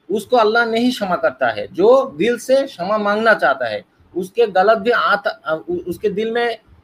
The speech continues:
महसूस हुआ कि ये गलत काम है, तो उन्होंने क्यों नहीं क्षमा करेंगे? पहला प्रश्न मेरे ये है। दूसरी बात ये है कि अल्लाह का जो point है, अल्लाह तो क्षमा करेंगे ही,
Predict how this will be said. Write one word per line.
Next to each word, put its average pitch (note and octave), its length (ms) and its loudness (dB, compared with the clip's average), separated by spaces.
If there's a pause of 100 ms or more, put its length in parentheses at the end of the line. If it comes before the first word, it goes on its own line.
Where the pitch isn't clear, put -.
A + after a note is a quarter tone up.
(140)
महसूस F#3 440 0
हुआ G#3+ 100 4
कि G3 120 -4
ये G#3+ 240 2
गलत A3+ 360 2
काम D3 180 0
है, G2+ 200 -8 (380)
तो A3+ 80 0
उन्होंने C4 680 0 (1000)
क्यों D#4+ 160 4
नहीं D#4 160 4
क्षमा F#3+ 240 2
करेंगे? A#2 440 -4 (240)
पहला B3 260 2
प्रश्न G3+ 520 -8
मेरे F#3 200 -2
ये F3+ 260 0
है। G#2+ 240 -8 (460)
दूसरी G#3+ 380 -2
बात A3+ 260 2
ये D3+ 200 -2
है A2+ 260 -4 (460)
कि E3+ 60 -4
अल्लाह F3+ 520 2
का B3 240 2
जो A#3+ 480 0 (220)
point A#3 320 0
है, A#2 340 -2 (100)
अल्लाह E3+ 300 -2
तो B3 260 -4
क्षमा G3+ 340 -6
करेंगे G#3 420 0
ही, D3+ 200 0